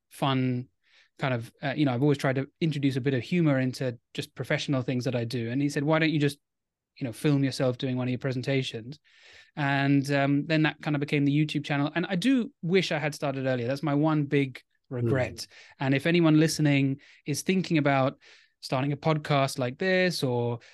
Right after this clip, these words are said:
Speaker 1: a YouTube channel or whatever, is just go for it. You know, like, um, you're never gonna be perfect to begin with,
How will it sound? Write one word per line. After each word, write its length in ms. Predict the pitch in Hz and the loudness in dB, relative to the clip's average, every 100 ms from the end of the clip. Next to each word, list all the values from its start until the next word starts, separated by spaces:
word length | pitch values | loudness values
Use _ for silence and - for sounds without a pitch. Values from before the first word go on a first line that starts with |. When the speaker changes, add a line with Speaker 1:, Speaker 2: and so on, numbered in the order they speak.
| _ | _
Speaker 1:
a 60 | 123 | 0
YouTube 340 | 151 180 170 | 2 2 0
channel 540 | - 165 156 160 151 | 0 2 4 4 4
or 140 | 143 127 | 2 2
whatever, 520 | 156 196 165 131 127 | 2 2 0 -2 -6
is 220 | - 160 147 | -2 -2 0
just 260 | 247 247 | -4 -2
go 180 | 170 170 | 0 0
for 200 | 170 131 | -2 -10
it. 160 | 117 - | -8 -2
You 120 | 139 | 2
know, 160 | 131 | 2
like, 420 | 135 139 131 - - | 2 2 0 -2 -2
um, 260 | 131 127 | 0 0
you're 160 | 160 147 | 0 2
never 340 | 147 165 180 | 4 4 2
gonna 200 | 170 160 | 0 0
be 380 | 143 139 135 131 - | 0 0 0 -4 -4
perfect 640 | 143 135 143 143 - - | -4 -2 -4 -6 -12 -12
to 60 | 135 | -6
begin 280 | 135 143 | 0 2
with, 300 | 151 208 254 | 2 0 -4